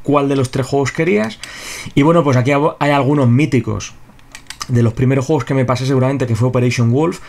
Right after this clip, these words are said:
la versión de Spectrum que era sencillita, hay que decir, una versión bastante sencilla. Eh, se jugaba con la pistola, obviamente, y lanzaban las bombas con, creo que era con la barra espaciadora, si no me equivoco. Creo que era pegándole el, el,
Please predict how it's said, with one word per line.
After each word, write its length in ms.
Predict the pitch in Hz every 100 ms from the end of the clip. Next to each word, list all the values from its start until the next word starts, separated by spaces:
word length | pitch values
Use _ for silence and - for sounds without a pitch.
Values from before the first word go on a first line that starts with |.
| -
la 100 | 117
versión 220 | 113 135
de 80 | 127
Spectrum 320 | 131 120 127
que 80 | 117
era 100 | 107
sencillita, 680 | - 104 - 98 113 107 -
hay 80 | 98
que 60 | 101
decir, 200 | 95 101
una 140 | 104
versión 220 | 101 113
bastante 360 | 104 - 104 101
sencilla. 420 | 101 101 123 127 - - - - -
Eh, 260 | 123 107 101
se 140 | -
jugaba 260 | 101 98 95
con 120 | 98
la 100 | 95
pistola, 340 | 98 - 117
obviamente, 460 | 107 113 147 156 170 - - - - -
y 100 | 120
lanzaban 480 | 110 120 127 135
las 140 | 127 113
bombas 340 | 127 135 123
con, 1000 | - 139 120 113 107 101 101 95 92 95 - - - - - - -
creo 160 | 202
que 40 | 170
era 160 | 180
con 140 | 135 107
la 80 |
barra 220 | 101 127 143
espaciadora, 680 | - 123 - 92 101 104
si 100 | -
no 80 | 98
me 100 | 107
equivoco. 360 | 104 104 101 -
Creo 180 | 113 127
que 100 | 135
era 120 | 135
pegándole 640 | 107 110 117 117 113 107
el, 160 | 101 113
el, 520 | 117 104 101 98 101